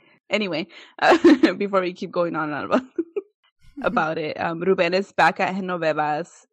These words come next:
He complains to Mayra about las condiciones that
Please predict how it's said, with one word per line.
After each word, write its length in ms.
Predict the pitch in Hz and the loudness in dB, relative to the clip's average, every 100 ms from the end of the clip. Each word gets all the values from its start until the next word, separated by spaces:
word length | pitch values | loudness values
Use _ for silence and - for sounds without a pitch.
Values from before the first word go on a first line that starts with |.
| _ | _
He 280 | 175 196 180 | -16 -8 -6
complains 720 | 165 233 190 214 175 190 190 - | -2 -4 -4 -4 -6 -6 -10 -10
to 100 | 220 | -8
Mayra 360 | 175 160 160 160 | -4 -4 -2 -2
about 440 | 156 151 151 - _ _ _ _ 180 | 0 2 0 -4 _ _ _ _ -8
las 140 | 180 - | -6 -6
condiciones 920 | 185 170 180 190 180 160 170 - - | -8 -8 -4 -2 0 -2 -4 -8 -6
that 320 | 160 143 - | -2 0 -2